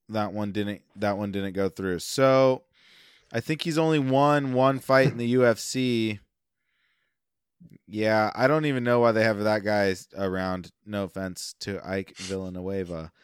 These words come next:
but good for Tyson Pedro, uh, getting to come back for the first time, I think, since twenty eighteen. He had, like, a lot of injuries, so shout out to that guy. Um, oh yeah,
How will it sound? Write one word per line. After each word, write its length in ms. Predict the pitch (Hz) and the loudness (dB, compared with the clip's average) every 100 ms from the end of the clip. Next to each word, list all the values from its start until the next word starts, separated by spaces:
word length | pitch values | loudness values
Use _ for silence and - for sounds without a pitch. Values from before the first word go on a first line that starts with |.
| _ _ | _ _
but 300 | - 233 - | 0 0 0
good 180 | 151 202 | -2 -2
for 80 | 190 | 0
Tyson 340 | 175 185 - - | 0 0 0 0
Pedro, 400 | 170 156 147 143 131 - | 2 2 2 -2 -10 0
uh, 320 | 135 127 123 123 139 | 4 6 4 0 -4
getting 280 | 135 143 139 | 0 0 -2
to 60 | |
come 140 | - 139 | 0 4
back 200 | 135 - | 4 2
for 80 | 127 | -4
the 80 | |
first 220 | 107 131 - | -2 -4 -2
time, 160 | 127 | -2
I 60 | 120 | -2
think, 200 | - - | -4 -10
since 200 | 127 - | -10 -12
twenty 380 | - 123 123 - | -12 -10 -10 -6
eighteen. 600 | 90 92 - 127 139 160 _ _ _ _ | -8 -8 -10 -10 -10 -12 _ _ _ _
He 120 | 131 | -2
had, 80 | 135 | -2
like, 120 | 127 | -2
a 60 | |
lot 240 | 87 87 113 | -2 0 0
of 100 | 101 | 0
injuries, 560 | 101 110 127 131 - - _ _ | -2 -2 -4 -4 -10 -20 _ _
so 380 | - 98 90 85 _ _ _ _ _ _ _ _ | -6 -4 -4 -6 _ _ _ _ _ _ _ _
shout 300 | - - 110 | -10 -2 2
out 120 | 117 - | 2 -2
to 100 | 98 | -2
that 280 | 101 107 113 | -2 -2 -2
guy. 580 | 113 113 113 113 113 - 110 | 0 2 0 0 -4 -8 -6
Um, 800 | 117 120 123 127 131 135 135 - _ _ _ _ _ _ _ _ _ _ _ _ _ _ _ _ _ _ _ _ | -2 0 0 -2 -2 -6 -10 -18 _ _ _ _ _ _ _ _ _ _ _ _ _ _ _ _ _ _ _ _
oh 160 | 127 131 | 2 2
yeah, 340 | 120 123 87 | 2 0 -4